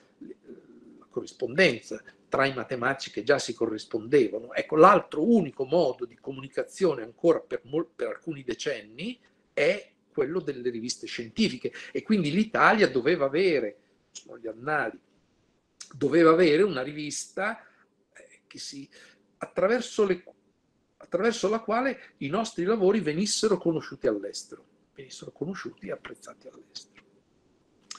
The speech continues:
Ecco, questa è la, la nascita della matematica italiana. Uno dei meriti, non dico il maggiore, ma di questa generazione risorgimentale, uno dei meriti maggiori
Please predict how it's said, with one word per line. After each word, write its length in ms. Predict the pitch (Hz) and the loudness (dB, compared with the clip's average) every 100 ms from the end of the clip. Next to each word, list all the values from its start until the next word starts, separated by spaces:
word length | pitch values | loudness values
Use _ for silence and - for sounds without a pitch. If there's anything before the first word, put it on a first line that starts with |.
| - - - | -20 -20 -6
Ecco, 260 | - 202 196 | -2 -2 0
questa 360 | - 285 - | 4 4 6
è 40 | 160 | 4
la, 180 | 135 143 - - _ _ _ _ _ _ - _ - | 4 0 -10 -20 _ _ _ _ _ _ -20 _ -4
la 180 | 131 | -2
nascita 600 | 135 151 135 - 135 - | 2 2 0 -6 -14 -12
della 160 | 120 120 | -10 -10
matematica 560 | 117 117 117 117 113 117 | -10 -12 -12 -12 -12 -10
italiana. 420 | - 117 110 170 | -8 -4 -2 0
Uno 200 | 269 277 | 0 2
dei 180 | 147 139 | -2 -2
meriti, 840 | 180 208 185 - 160 151 139 - _ _ _ | 0 -2 -4 -8 -6 -6 -8 -14 _ _ _
non 140 | 110 | -20
dico 180 | 110 - | -20 -6
il 80 | 113 | -6
maggiore, 520 | 113 107 117 104 - | -6 -8 -6 -6 -8
ma 100 | - | -16
di 160 | - - | -18 -18
questa 360 | - 190 - 151 | 2 2 4 0
generazione 680 | 131 131 127 127 - 151 | 0 -2 -2 -2 -6 -4
risorgimentale, 1300 | 135 120 131 110 110 127 120 113 - 110 110 147 233 _ _ _ _ _ _ _ _ | -4 -2 -4 -4 -8 -10 -12 -10 -10 -10 -8 -8 -8 _ _ _ _ _ _ _ _
uno 160 | 226 | 6
dei 120 | 196 156 | 10 10
meriti 360 | 202 196 - | 8 4 0
maggiori 640 | 160 160 131 127 127 226 | -2 -2 -2 0 0 -2